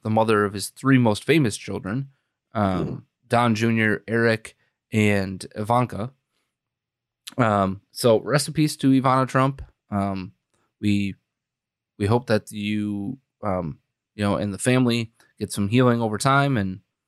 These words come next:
Speaker 1: um, you know, what else can we say? Um, that having been said, Pat, um, yeah,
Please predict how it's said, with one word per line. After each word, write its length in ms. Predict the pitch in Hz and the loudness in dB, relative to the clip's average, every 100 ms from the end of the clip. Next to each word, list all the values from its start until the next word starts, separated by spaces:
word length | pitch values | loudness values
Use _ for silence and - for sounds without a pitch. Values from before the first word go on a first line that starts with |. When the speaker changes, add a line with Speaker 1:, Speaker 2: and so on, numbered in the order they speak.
| _ _ _ _ - | _ _ _ _ -4
Speaker 1:
um, 380 | 127 92 85 - _ | -2 -2 -6 -12 _
you 100 | - | -6
know, 180 | 101 101 - _ _ _ - - _ - | -4 -4 -10 _ _ _ -20 -20 _ 0
what 120 | 117 | 2
else 120 | 123 | 2
can 140 | 143 | 0
we 40 | 117 | -2
say? 220 | - - _ _ _ _ _ _ | -2 -8 _ _ _ _ _ _
Um, 440 | 117 117 107 104 - _ _ _ _ _ _ _ _ - | 0 2 4 2 -4 _ _ _ _ _ _ _ _ -6
that 240 | 117 160 | 0 2
having 240 | 196 165 135 | 4 2 2
been 200 | 127 117 | 2 -2
said, 300 | - 90 - | -4 -8 -8
Pat, 380 | - - - - _ _ | -6 -6 -6 -20 _ _
um, 360 | 104 98 95 90 | -4 -4 -4 -6
yeah, 220 | 127 110 | -2 -2